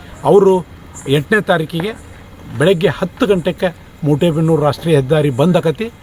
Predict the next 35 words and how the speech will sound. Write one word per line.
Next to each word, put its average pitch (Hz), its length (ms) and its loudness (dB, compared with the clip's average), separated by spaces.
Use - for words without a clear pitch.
ಅದು 143 180 -2
ಹೊಳ್ಳಿ 190 320 4
ಓಪನ್ 190 400 0
ಆಗೋದು 180 220 0
ಯಾವಾಗ 175 320 2
ಅಂದ್ರೆ 170 360 -4
ನಮ್ಮ 185 280 0
ಬೇಡಿಕೆ 180 580 2
ಈಡೇರಿದ 175 540 4
ನಂತರನೇ 202 760 0
ಆಕತಿ. 156 340 -2
ಬರೀ 190 320 6
ಆ 180 180 4
ಎರಡು 165 240 2
ತಾಸು 175 320 -2
ತಾಸು 160 320 0
ಅಲ್ಲ, 143 200 2
ರಾತ್ರಿ 160 420 0
ಸಹಿತ 202 240 2
ನಮ್ಮ 190 200 0
ರೈತರು 170 320 2
ಅಲ್ಲೇ 190 260 2
ಮಲಗ್ತಾರ, 196 420 -2
ಮಲಿಗ್ 190 380 0
ಚಳವಳಿ 170 280 4
ಮಾಡ್ತೀವಿ 147 400 0
ಅಂತ 135 180 -4
ನನ್ನ 156 200 2
ವಿನಂತಿ. 165 380 2
But 196 260 0
ಎಲ್ಲ 220 240 4
ನನ್ನ 247 220 2
ರೈತರು 202 300 4
ಗೊಂಜಾಳ 170 340 2
ಬೆಳೆದವ್ರು 160 400 0